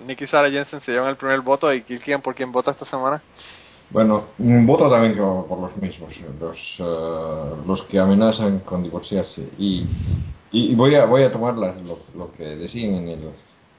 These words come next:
Speaker 2: en el grupo, en Facebook, sobre ellos. Eso de que, eh, yo no, yo no como, yo no como el rancho que se co-, que se joda mi generado, una cosa así,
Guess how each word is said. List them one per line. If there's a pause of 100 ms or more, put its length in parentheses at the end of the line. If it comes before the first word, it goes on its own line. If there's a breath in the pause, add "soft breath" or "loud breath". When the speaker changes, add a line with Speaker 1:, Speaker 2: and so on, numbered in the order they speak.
(340)
Speaker 2:
en
el
grupo,
en
Facebook,
sobre
ellos. (800)
Eso
de
que, (1160)
eh, (1500)
yo
no,
yo
no
como,
yo
no
como
el
rancho
que
se
co-, (160)
que
se
joda
mi
generado,
una
cosa
así,